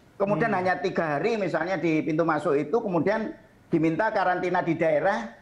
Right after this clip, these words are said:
Speaker 1: sisanya. Nah, saya, saya tidak terlalu percaya bahwa, eh, di daerah itu dilakukan karantina dengan, dengan ketat.
Speaker 2: Iya.
Speaker 1: Itu yang nanti akan menjadi pintu masuk dari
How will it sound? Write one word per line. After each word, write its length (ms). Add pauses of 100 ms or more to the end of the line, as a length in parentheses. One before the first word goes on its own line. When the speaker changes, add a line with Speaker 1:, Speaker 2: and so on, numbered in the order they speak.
(120)
Speaker 1:
sisanya. 680
Nah, 40
saya, 240 (160)
saya 160
tidak 280
terlalu 240
percaya 360
bahwa, 320 (440)
eh, 160
di 120
daerah 320
itu 120
dilakukan 400
karantina 440
dengan, 440
dengan 240
ketat. 440 (120)
Speaker 2:
Iya. 240
Speaker 1:
Itu 200
yang 200
nanti 200
akan 280
menjadi 440 (160)
pintu 280
masuk 360
dari 440